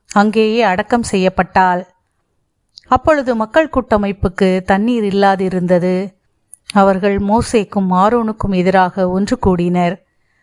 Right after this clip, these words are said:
மக்கள் மோசேயுடன் வாதாடி கூறியது, "ஆண்டவர் திருமுன் எங்கள் சகோதரர்கள் மாண்டபோது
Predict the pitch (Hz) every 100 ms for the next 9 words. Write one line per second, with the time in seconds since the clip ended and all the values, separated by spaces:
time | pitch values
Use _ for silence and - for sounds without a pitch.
0 | _ _ - 254 254 349 285 269 294 302
1 | 262 220 208 196 208 254 247 220 - 214
2 | 190 175 180 180 190 _ _ _ _ _
3 | _ _ - 262 349 392 320 - 254 226
4 | 220 208 214 - 220 226 226 214 208 233
5 | 214 277 254 226 196 202 190 190 208 233
6 | - 185 180 233 254